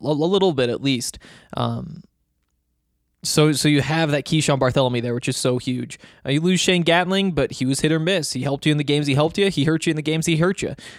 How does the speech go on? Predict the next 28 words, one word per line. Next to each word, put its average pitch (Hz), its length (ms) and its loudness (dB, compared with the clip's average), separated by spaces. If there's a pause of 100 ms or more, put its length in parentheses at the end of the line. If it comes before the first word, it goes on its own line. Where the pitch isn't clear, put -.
(140)
Um, 113 420 -6 (240)
with, 135 340 0
with 139 320 0 (140)
Dominique 156 380 2
Clifford 156 420 2
coming 131 300 0
in, 120 360 -2
there's 135 220 2
some 135 120 -2
explosion, 147 640 0
there's 120 200 2
some 123 160 -2
very 127 300 0
high 127 240 0
upside, 160 560 0
and 127 100 -4
I 127 60 0
think 127 200 -4
that 127 60 0
he 135 100 2
can 135 160 -4
contribute 127 560 0 (220)
quickly, 135 500 -2 (420)
um, 120 280 -6
starting 127 380 0
here 127 140 2
pretty 120 200 -2
soon. 117 380 -4